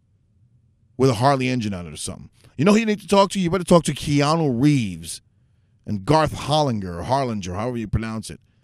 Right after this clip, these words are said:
'Cause they're doing the right thing with the quote-unquote Harley engine and, uh,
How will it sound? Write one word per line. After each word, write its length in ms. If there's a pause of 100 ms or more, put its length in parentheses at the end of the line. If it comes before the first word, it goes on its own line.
(240)
'Cause 160
they're 200
doing 360
the 80
right 280
thing 300
with 220
the 260 (720)
quote-unquote 640
Harley 420
engine 460 (1500)
and, 320
uh, 400